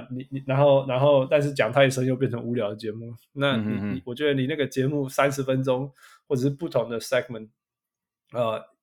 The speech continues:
Speaker 1: 不同的点多少，点多少，但是有的是文化，有的时候是，是英文，有的时候是专业知识，那每一集又穿，
Speaker 2: 嗯。
Speaker 1: 呃，穿插着，呃，呃，呃，轻松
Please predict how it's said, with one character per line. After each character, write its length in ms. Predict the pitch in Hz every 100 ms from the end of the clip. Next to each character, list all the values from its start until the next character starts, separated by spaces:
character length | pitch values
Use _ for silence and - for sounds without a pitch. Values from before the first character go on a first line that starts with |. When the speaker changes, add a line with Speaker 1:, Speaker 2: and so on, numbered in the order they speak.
| _
Speaker 1:
不 100 | 214
同 180 | 208 143
的 100 | 143
点 280 | 143 127 117
多 180 | 143 160
少， 200 | 120 110
点 180 | 110
多 160 | 113 135
少， 220 | 135 110
但 140 | 131 123
是 260 | 131 123
有 160 | - 120
的 120 | 120
是 140 | 131 139
文 200 | 117 120
化， 240 | 131 117
有 120 | 107
的 120 | 113
时 80 | 117
候 140 | 127 120
是， 280 | 135 120 113 - - - _
是 120 | 139
英 220 | 135 143
文， 160 | 127 117
有 100 | 117
的 100 | 113
时 100 | 113
候 80 | 123
是 120 | 139
专 240 | 123 117 117
业 100 | 113
知 220 | 113 110
识， 220 | - 110
那 200 | 117 113 -
每 200 | 117 110
一 80 | 135
集 180 | 131 117
又 200 | 131 113
穿， 240 | - 120
Speaker 2:
嗯。 100 | 139 _ - _
Speaker 1:
呃， 300 | 120 113 117 _
穿 400 | - - 139 139
插 300 | 139 135 127
着， 340 | 127 110 101 95 _ _ _ _ _
呃， 100 | 123
呃， 440 | 110 107 107 117 104
呃， 80 | 107
轻 220 | 104 143
松 400 | 139 135 127 135